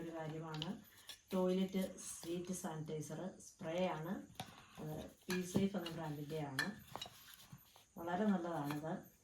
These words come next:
ഒരു പത്ത് സെക്കൻഡൊക്കെ ഇത് നമ്മളൊന്ന് സ്പ്രേ ചെയ്തിട്ട് അത് ടോയ്ലറ്റ് യൂസ് ചെയ്താൽ നമുക്ക് സുരക്ഷിതമായിരിക്കും. യാത്രയൊക്കെ പോകുമ്പോൾ നമുക്ക് ഉപയോഗിക്കാൻ പറ്റുന്ന വി വാഷ് അതും എടുത്തിട്ടുണ്ട്.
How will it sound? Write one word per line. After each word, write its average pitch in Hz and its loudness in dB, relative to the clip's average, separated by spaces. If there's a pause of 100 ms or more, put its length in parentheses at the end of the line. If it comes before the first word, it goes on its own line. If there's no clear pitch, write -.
(220)
ഒരു 196 4
പത്ത് 202 4
സെക്കൻഡൊക്കെ 196 4
ഇത് 185 4
നമ്മളൊന്ന് 180 4
സ്പ്രേ 160 -2 (140)
ചെയ്തിട്ട് 170 2 (340)
അത് 160 -4 (100)
ടോയ്ലറ്റ് 160 2
യൂസ് 160 0
ചെയ്താൽ 165 0 (480)
നമുക്ക് 156 -4 (300)
സുരക്ഷിതമായിരിക്കും. 156 -2 (2250)
യാത്രയൊക്കെ 196 4
പോകുമ്പോൾ 196 6
നമുക്ക് 190 4
ഉപയോഗിക്കാൻ 175 0
പറ്റുന്ന 170 -4 (120)
വി 165 -2 (100)
വാഷ് 170 0 (160)
അതും 170 -2
എടുത്തിട്ടുണ്ട്. 151 -4